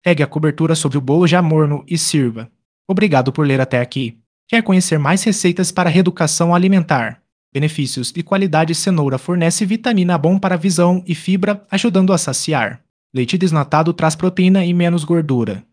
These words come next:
Adoçante para diabéticos ajuda a ter doce sem elevar o açúcar no sangue.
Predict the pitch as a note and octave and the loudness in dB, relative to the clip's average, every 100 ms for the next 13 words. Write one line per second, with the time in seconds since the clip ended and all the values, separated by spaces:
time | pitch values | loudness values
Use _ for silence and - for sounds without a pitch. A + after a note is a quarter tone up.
0 | _ _ - A#2+ C3 F3+ F#3 D#3+ - F3+ | _ _ -6 -2 0 0 0 0 -2 0
1 | G3 D#3 E3+ D#3+ - F3 F#3 F3 G3+ G3 | 0 2 0 0 -2 2 2 2 0 0
2 | E3+ C#3+ D3+ F#3 F#3+ - A3 G#3+ F#3+ E3 | 0 0 -2 -2 -4 -2 0 0 2 2
3 | E3+ F3 G3 D#3+ C#3+ C3+ - D#3+ C3 A2+ | 0 0 -2 -2 -2 -4 -2 -2 -2 -6
4 | - | -12